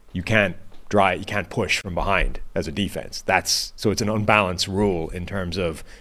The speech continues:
you're only allowed to push from the offensive side. You're not allowed to do it from the defensive side, which is why a lot of people have been saying, you know, this is an unstoppable play because literally it's unbalanced in terms of the rules.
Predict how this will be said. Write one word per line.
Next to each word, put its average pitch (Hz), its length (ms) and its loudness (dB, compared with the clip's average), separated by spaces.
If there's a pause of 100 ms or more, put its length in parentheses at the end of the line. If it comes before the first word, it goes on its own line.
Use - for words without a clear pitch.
(120)
you're 101 200 2
only 117 300 6
allowed 98 280 2
to - 60 -8
push 107 320 0
from 98 200 0
the 85 60 0
offensive 92 520 2
side. 87 300 2
You're 80 100 -4
not 98 300 4
allowed 87 220 2
to 80 60 -8
do 87 160 -2
it 85 60 -4
from 87 140 -8
the - 80 -12
defensive 104 440 -2
side, 80 320 -2 (300)
which 143 180 8
is 101 140 0
why 117 300 6
a 92 100 -2
lot 104 140 0
of 92 80 -6
people 104 240 -2
have 87 60 -2
been 87 120 -2
saying, 90 380 0
you 85 60 -2
know, 82 100 -2
this 85 180 -2
is 95 140 -4
an 87 100 -4
unstoppable 85 640 -2
play 120 420 4 (580)
because 98 340 -2
literally 123 420 2
it's 90 120 -4
unbalanced 98 560 2
in 85 120 -6
terms 90 200 -4
of 82 100 -6
the 82 80 -4
rules. 87 360 0